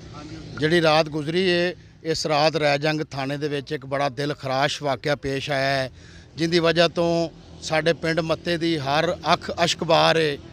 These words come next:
ਸਾਡੇ ਕੋਈ ਦੋਸਤ ਸਨ, ਕੋਈ ਭਤੀਜੇ ਸਨ, ਕੋਈ ਭਾਈ ਸਨ, ਉਹਨਾਂ ਕੋਲ ਛੋਟੀ ਜਿਹੀ ਦਾਵਤ ਸੀ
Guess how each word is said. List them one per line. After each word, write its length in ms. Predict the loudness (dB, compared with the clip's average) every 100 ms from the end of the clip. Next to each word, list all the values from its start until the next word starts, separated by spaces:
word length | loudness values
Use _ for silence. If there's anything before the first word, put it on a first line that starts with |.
| -20 -18 -10
ਸਾਡੇ 360 | -2 0 0
ਕੋਈ 180 | -2 -4
ਦੋਸਤ 360 | -2 -2 -2 -2
ਸਨ, 380 | -2 0 -2 -4
ਕੋਈ 100 | -8 -8
ਭਤੀਜੇ 420 | -8 -6 0 0
ਸਨ, 260 | 0 -2 -2
ਕੋਈ 160 | -6
ਭਾਈ 360 | -2 -2 0 -2
ਸਨ, 420 | 2 2 2 -2 -8 -20 -20 -14 -4
ਉਹਨਾਂ 240 | 2 2
ਕੋਲ 100 | 0
ਛੋਟੀ 300 | -2 -4 -4
ਜਿਹੀ 120 | -4
ਦਾਵਤ 380 | 2 4 4 2
ਸੀ 300 | 0 -4 -6